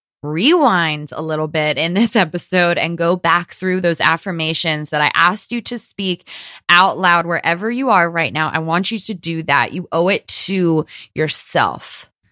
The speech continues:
Also, I just have to say, your worth is not defined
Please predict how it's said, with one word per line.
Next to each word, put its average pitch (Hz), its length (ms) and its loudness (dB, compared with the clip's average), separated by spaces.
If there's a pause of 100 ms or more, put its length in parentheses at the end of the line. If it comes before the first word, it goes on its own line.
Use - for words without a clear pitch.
(180)
Also, 180 280 -2
I 294 280 4
just 233 220 -6
have 190 240 -8
to 196 100 -12
say, 143 520 -2 (400)
your 202 200 -2
worth 202 480 2
is 233 200 -4
not 185 340 0
defined 185 1000 0